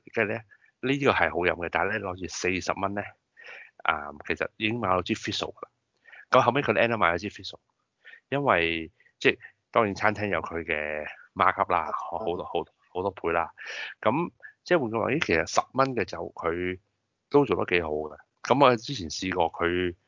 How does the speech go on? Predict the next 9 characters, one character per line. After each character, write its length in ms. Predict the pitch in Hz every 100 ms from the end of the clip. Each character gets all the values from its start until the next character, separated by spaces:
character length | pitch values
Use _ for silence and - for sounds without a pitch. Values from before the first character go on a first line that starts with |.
| _ _ -
嗯， 600 | 76 73 73 73 69 71 - _ _ -
即 100 | 165
係 100 | 151
佢 20 |
十 140 | 120 - -
蚊 100 | 123
嘅 80 |
酒 420 | 92 78 78 95 - _ _
係， 540 | - 90 82 82 85